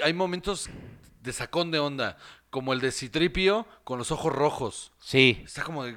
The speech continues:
Speaker 1: "¿Qué pa-, qué, qué?".
Speaker 2: Eso se ve raro.
Speaker 1: Eh, está cabrón lo de los Star Destroyers todos apiladitos, así que tapan la luz.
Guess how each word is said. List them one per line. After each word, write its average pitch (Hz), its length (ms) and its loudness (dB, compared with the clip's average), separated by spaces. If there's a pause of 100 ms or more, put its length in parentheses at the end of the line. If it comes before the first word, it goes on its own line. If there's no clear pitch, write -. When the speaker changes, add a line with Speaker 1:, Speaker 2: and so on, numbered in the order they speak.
Speaker 1:
"¿Qué 160 220 -8
pa-, 156 220 -6 (320)
qué, 143 180 -12
qué?". 165 220 -10 (180)
Speaker 2:
Eso 123 300 4
se 131 100 0
ve 117 140 6
raro. 107 400 2
Speaker 1:
Eh, - 240 -14
está 151 240 -8
cabrón 175 400 2
lo 175 100 2
de 156 100 2
los 139 280 -2
Star 160 260 -4
Destroyers 160 640 -2
todos 151 600 -2
apiladitos, 135 680 -6
así 143 160 -8
que 147 140 -6
tapan 147 420 0
la 127 80 -2
luz. 127 560 -2